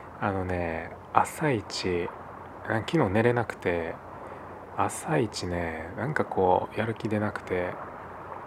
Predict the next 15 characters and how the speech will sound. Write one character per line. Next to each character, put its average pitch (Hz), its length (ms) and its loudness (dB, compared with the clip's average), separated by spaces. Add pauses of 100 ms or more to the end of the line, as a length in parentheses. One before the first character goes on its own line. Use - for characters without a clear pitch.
(1120)
な 107 60 0
ん 98 80 -4
か、 95 260 4 (1400)
七 - 160 -2
時 95 60 2
半 95 160 4
に 90 60 0
目 87 100 -2
覚 98 140 2
ま 92 80 0
し - 120 -4
な 90 80 0
っ 87 40 -4
て - 160 -10
ね。 90 200 -4